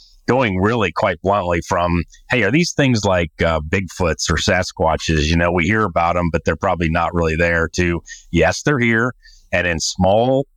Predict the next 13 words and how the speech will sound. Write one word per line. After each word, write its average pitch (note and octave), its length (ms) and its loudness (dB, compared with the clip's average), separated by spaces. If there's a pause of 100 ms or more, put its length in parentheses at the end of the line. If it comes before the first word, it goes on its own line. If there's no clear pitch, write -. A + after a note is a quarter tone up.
um, G2 400 2
trucks, B2 560 0
vans, G#2+ 340 0
step G#2 280 0
vans, G#2 340 -2
medium G2+ 240 0
duty G2 180 2
box F#2+ 320 0
trucks, F#2+ 400 0
and F2 80 2
even G3 340 4 (360)
short C3+ 480 0 (480)
distance A#2+ 500 0